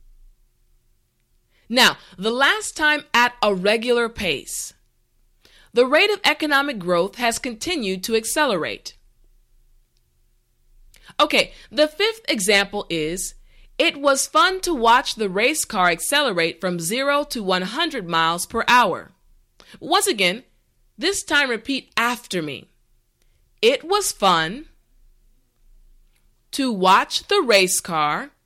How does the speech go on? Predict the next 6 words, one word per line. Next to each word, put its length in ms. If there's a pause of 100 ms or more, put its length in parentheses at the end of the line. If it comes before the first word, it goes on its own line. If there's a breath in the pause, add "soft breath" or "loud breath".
(1600)
accelerate 880
from 300
zero 720 (1700)
to 280
one 300
hundred 760